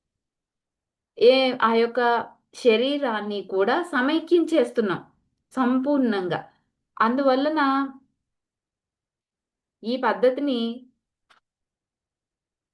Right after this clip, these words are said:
వాటి సమైక్యాన్ని ప్రశ్నించే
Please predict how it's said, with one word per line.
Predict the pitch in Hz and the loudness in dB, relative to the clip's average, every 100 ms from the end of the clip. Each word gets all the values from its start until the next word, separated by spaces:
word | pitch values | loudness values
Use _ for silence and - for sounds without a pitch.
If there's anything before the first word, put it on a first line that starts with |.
| _ _ | _ _
వాటి | 175 202 226 269 247 247 - _ | -2 0 2 0 -2 -4 -6 _
సమైక్యాన్ని | - 214 240 302 294 285 262 254 | -6 -2 -2 -4 -2 0 0 -2
ప్రశ్నించే | 262 226 220 233 233 233 240 220 202 190 | 0 0 -2 -4 -4 -2 0 2 0 -4